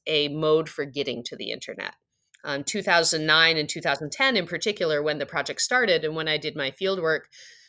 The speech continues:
very few people in Paraguay had computers, and almost everybody had those kind of either flip phones or candy bar phones. They did not have smartphones yet. This did change in two thousand thirteen when I went back, and I think that there was just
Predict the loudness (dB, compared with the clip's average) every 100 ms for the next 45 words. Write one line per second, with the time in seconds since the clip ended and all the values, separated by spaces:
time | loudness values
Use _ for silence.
0 | _ 0 2 2 0 -4 -4 -6 0 2
1 | 2 0 -2 -2 0 0 2 2 2 2
2 | -2 -2 -10 -8 -6 -4 -4 -6 -6 -4
3 | 0 2 2 0 -6 -2 0 0 2 2
4 | 2 0 2 4 4 2 0 -2 -4 -4
5 | -4 -6 -6 -2 0 -2 0 0 0 -4
6 | -4 -2 -2 -2 -2 0 -4 -4 -6 -4
7 | -2 -2 -2 -2 -4 -4 -4 -6 -8 -12
8 | -10 -8 -8 -10 _ _ _ _ _ _
9 | _ 0 2 2 0 2 2 2 2 -2
10 | -2 0 2 2 0 0 0 0 -4 -4
11 | -4 -4 -2 -2 -2 -4 -4 -4 -4 -4
12 | -4 -4 -2 -2 -2 -2 -2 -4